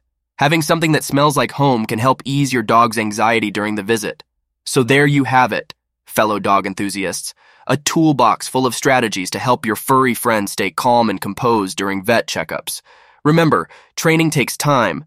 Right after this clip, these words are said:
patience, and consistency. By starting early, using positive reinforcement, and gradually exposing your dog to the vet environment, you can transform those nerve-wracking vet visits into stress-free experiences.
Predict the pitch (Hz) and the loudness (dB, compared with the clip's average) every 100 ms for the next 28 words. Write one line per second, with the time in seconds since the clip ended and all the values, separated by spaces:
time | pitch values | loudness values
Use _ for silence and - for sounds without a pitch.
0 | _ - 139 139 107 92 - 104 117 104 | _ 0 0 2 -2 -6 -6 -6 -6 -2
1 | 147 151 90 80 67 - _ _ _ _ | -2 -2 -8 -8 -10 -12 _ _ _ _
2 | _ _ _ _ 143 151 - 180 160 95 | _ _ _ _ 0 2 2 2 4 4
3 | 135 107 95 113 120 120 - 123 120 113 | 2 0 0 -2 0 -2 2 2 2 -2
4 | 104 107 98 117 113 - 85 - - - | -2 -2 -2 0 0 -2 -8 -10 -20 -6
5 | 110 113 139 160 143 131 107 - 127 117 | -2 2 4 2 2 0 -2 0 0 2
6 | 110 107 101 107 104 92 101 92 127 123 | 0 -2 0 2 4 2 -4 -2 0 0
7 | 95 87 85 82 78 - _ _ - 147 | 0 -2 -2 -4 -8 -12 _ _ -2 0
8 | 147 - 156 160 - 147 135 120 107 113 | 2 2 0 0 0 0 2 0 0 0
9 | 139 123 120 113 120 113 120 - 104 95 | 0 2 2 2 -2 -2 -2 -2 -4 -6
10 | 95 - 107 107 - 135 143 - 123 113 | -8 -8 -6 -6 -2 -2 -2 -2 -2 -2
11 | - 131 117 90 - - - | -2 0 0 -4 -10 -14 -16